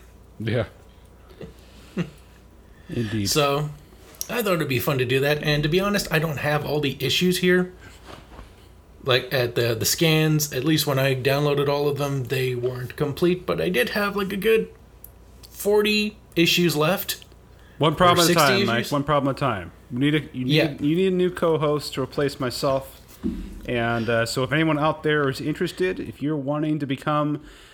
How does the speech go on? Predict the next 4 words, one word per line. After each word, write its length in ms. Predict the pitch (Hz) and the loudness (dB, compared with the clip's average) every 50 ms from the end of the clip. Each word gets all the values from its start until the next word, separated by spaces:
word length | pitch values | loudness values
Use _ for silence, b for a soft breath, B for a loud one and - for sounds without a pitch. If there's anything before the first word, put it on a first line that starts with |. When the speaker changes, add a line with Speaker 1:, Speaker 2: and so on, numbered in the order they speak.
| B B B | B B B
Speaker 1:
a 320 | - 131 127 120 120 120 110 - - _ | -4 -2 -2 -2 -2 -4 -6 -8 -12 _
podcast 760 | - - 156 156 165 160 - - 165 151 151 147 - - - - | -6 -2 0 0 0 0 -2 0 2 2 2 0 -2 -6 -10 -12
radio 520 | 147 123 113 131 139 147 147 151 147 143 | -12 -6 -2 0 2 2 2 2 0 0
star 760 | 135 143 - - - - 151 131 123 113 107 101 95 90 87 | -2 -4 -6 -6 -2 0 0 2 2 2 2 0 0 -2 -6